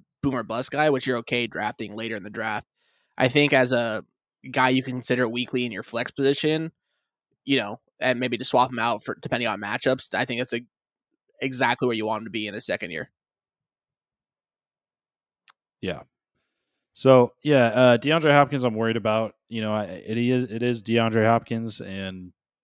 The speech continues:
Speaker 2: he catches everything, doesn't necessarily need separation to, to, you know, be effective.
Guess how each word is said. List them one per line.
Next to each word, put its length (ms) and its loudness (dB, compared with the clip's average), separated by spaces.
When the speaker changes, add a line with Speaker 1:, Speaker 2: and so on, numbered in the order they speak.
Speaker 2:
he 120 -10
catches 380 0
everything, 440 -2
doesn't 240 -4
necessarily 640 -4
need 280 -6
separation 800 -6
to, 500 -4
to, 520 -10
you 120 -12
know, 200 -14
be 160 -6
effective. 540 -6